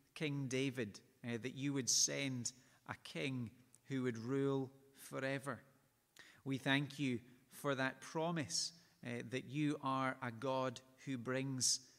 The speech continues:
salvation, uh, that you act in faithfulness to your word in order to save a people for yourself.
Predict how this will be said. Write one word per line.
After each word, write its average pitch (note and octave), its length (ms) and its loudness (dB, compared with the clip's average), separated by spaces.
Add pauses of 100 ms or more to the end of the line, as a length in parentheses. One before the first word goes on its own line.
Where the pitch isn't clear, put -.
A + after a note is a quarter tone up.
(120)
salvation, B2 920 0 (760)
uh, B2 160 0
that B2+ 160 -2
you B2+ 320 -2
act - 600 0
in A#2 300 -4 (340)
faithfulness D3 880 -2 (140)
to - 160 -6
your C3+ 180 -2
word A2 420 -2 (460)
in A#2+ 180 -2
order A#2+ 440 0 (100)
to A#2 320 -4 (240)
save C#3 680 2
a A#2+ 80 -4
people C3 420 -4
for A#2+ 240 -6
yourself. A2+ 540 -2